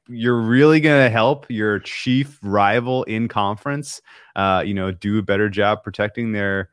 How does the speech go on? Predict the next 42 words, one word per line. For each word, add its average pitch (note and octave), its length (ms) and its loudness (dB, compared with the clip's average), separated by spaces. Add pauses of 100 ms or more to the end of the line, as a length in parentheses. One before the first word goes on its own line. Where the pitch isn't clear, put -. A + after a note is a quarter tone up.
(280)
quarterback?" D3+ 580 0
And G2 340 -2
yeah, A#2+ 340 2
like, F#2 340 0 (480)
I F#2+ 100 -2
know G2 180 -2
you A2 140 0
weren't A2 200 -2
gonna G2+ 160 -2
pay D3 200 2
Brown. C#3 520 0
I F2 100 -6
know F#2 220 -2
he G2 120 0
was F2+ 140 -2
asking F#2+ 420 -2
for F2+ 120 -12
more F2+ 220 -8
than F2 120 -14
you E2+ 80 -12
think F2 220 -18
he's E2 180 -20
worth. C#3 360 2 (120)
Maybe D2+ 320 -18
you F2 120 -8
know F#2 200 0
something G2+ 500 0
more G#2+ 280 4
about A#2+ 260 4
him A#2+ 140 4
than A#2+ 140 2
the B2 120 4
general B2+ 320 4
public D3 300 0
does C#3+ 320 2
'cause F2+ 180 -2
he's E2+ 160 -6
been G2 200 -4
in A2 80 -2
your A#2+ 120 -2
locker B2+ 340 0
room, C3 360 -2